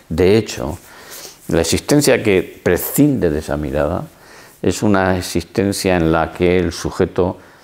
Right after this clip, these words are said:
se ha introducido en forma de la temporalidad cíclica, de una especie de encapsulamiento lúdico. Si tú concibes la vida como, como episodios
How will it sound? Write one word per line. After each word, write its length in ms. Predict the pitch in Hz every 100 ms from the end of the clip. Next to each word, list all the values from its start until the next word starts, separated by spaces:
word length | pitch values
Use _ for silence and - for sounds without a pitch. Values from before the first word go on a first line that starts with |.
| _
se 200 | - 87
ha 20 |
introducido 720 | 90 87 82 71 - 90 87
en 100 | 78
forma 760 | - - 95 95 87 87 80 -
de 240 | 82 82
la 180 | 73 73
temporalidad 960 | 76 71 78 67 69 69 71 85 85 - - _ -
cíclica, 800 | - - 92 - 87 80 71 76
de 120 | 71
una 160 | 82 80
especie 400 | - 95 92 80
de 200 | 71 69
encapsulamiento 1600 | 69 67 76 - - - 76 69 73 82 87 90 87 78 - - -
lúdico. 520 | 85 82 69 65 - - _ _ - - - - -
Si 240 | - - -
tú 140 | 131
concibes 540 | 117 110 - 113 104 85
la 160 | 85
vida 460 | 87 98 90 78 73
como, 540 | - 78 76 76 71 - - - - _
como 260 | 78 76 78
episodios 960 | 76 80 - 120 117 98 87 76 69